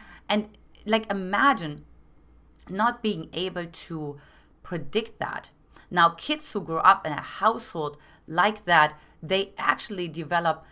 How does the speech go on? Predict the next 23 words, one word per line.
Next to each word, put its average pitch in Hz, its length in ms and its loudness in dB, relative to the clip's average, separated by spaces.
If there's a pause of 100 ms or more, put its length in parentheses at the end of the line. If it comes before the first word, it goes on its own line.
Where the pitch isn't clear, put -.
(140)
an 175 220 -8
anxious 208 500 -4 (120)
and 269 360 0
an 196 60 -6
avoidant 156 560 -4 (300)
aspect 165 420 2
to 175 60 -6
their 147 140 -2
attachment 196 560 2
style. 135 320 2 (200)
And 208 100 2
the 196 60 2
reason 180 300 -4
why 202 180 8
is - 120 -6
because 196 240 -4
they 180 120 2
wanna, 190 240 0
of 185 120 -4
course, 165 200 -6
please - 680 -4 (340)
that 170 200 2
particular, 175 560 -2